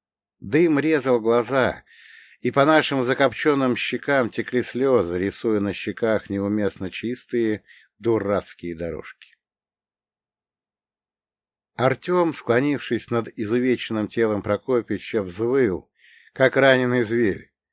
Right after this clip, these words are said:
и рванулся было к Ремезову, но мгновенно окаменел под его мертвенным взглядом. «Ах, юноша, ну что за неуместная экспрессия?»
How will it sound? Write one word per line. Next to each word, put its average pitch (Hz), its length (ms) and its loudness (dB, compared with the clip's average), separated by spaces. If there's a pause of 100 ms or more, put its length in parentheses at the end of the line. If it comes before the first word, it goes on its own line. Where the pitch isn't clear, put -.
(600)
и 135 120 2
рванулся 156 560 6
было 143 260 4
к - 100 -2
Ремезову, 110 640 4
но 127 160 2
мгновенно 120 600 4
окаменел 117 540 2
под 101 220 -2
его 104 260 2
мертвенным 90 680 -2
взглядом. - 600 -14 (2500)
«Ах, 143 600 8
юноша, 113 1120 4
ну 143 200 2
что 208 480 4
за 156 400 8 (280)
неуместная 143 880 6
экспрессия?» 92 1300 4